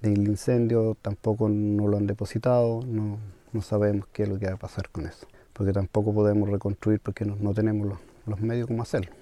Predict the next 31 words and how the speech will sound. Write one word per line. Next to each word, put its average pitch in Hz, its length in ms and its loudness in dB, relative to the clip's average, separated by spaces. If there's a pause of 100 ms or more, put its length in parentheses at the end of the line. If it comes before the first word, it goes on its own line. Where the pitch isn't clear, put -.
De 147 120 0
lo 127 120 0
que 156 120 -2
es 151 120 -2
de 160 200 2
eso 165 180 -2
de 160 120 4
ayuda 156 260 4
de 139 60 2
la 127 100 2
municipalidad, 127 640 0 (560)
hemos 117 180 4
recibido 117 480 8
un 170 140 6
estanque 135 640 0 (680)
y 107 120 4
quince 165 400 2
polines, 101 560 4 (1000)
nada 127 300 2
más. 80 160 -4 (1000)
Una 135 300 4
carretilla, 135 800 6
un 117 160 4
kit - 320 2
de - 160 2
aseo 139 360 4
que 139 120 2
viene 135 180 4
con 123 140 2
una 120 160 2
carretilla, 143 540 2